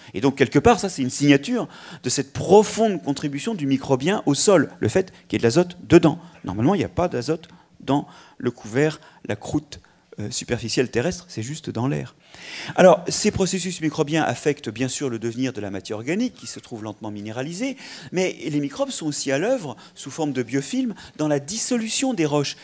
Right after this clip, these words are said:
qui n'est absolument pas un processus physico-chimique. La libération de la fertilité des roches, ce n'est pas un processus de dissolution chimique. Ça, on l'a longtemps cru,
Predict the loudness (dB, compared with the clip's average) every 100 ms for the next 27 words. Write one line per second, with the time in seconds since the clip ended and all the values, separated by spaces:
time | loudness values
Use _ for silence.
0 | -12 -8 -6 0 6 6 4 -2 0 4
1 | 2 2 0 -2 2 6 6 4 -2 -2
2 | -4 -4 -4 -6 -6 -8 -10 -8 -6 -4
3 | 0 0 -2 -8 -16 -4 -2 4 6 6
4 | 4 0 0 0 -2 -4 -4 -4 -2 0
5 | 0 -2 -8 -12 -4 -2 -2 -2 -4 -4
6 | 4 6 6 4 -2 -2 -2 -2 -2 -4
7 | -6 -6 -6 -6 -6 -6 -6 -8 -12 -4
8 | 2 6 8 6 0 -20 _ _ _ -20
9 | -20 _ -4 -2 0 0 0 0 0 4
10 | 4 4